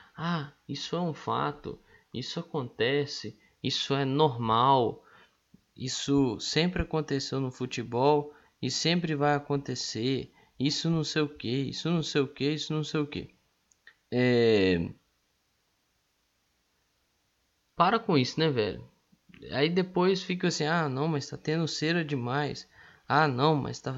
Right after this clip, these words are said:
tendo muita coisa." É óbvio, porque você, em vez de criticar a cera, quando acontece alguma coisa igual aconteceu do Rafa Silva, você tá na T V falando, "Não,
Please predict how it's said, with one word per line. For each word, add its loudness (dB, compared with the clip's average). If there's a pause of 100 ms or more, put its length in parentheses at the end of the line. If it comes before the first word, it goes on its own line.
(120)
tendo 0
muita 0
coisa." -10 (300)
É 0
óbvio, 6
porque -4 (160)
você, -2
em -2
vez 0
de -6 (160)
criticar 2
a -4
cera, 0
quando -2 (220)
acontece -2
alguma 0
coisa -4
igual -2
aconteceu -4
do -2
Rafa 0
Silva, -2 (500)
você 2
tá 2
na -2
T 6
V 0
falando, 0
"Não, 0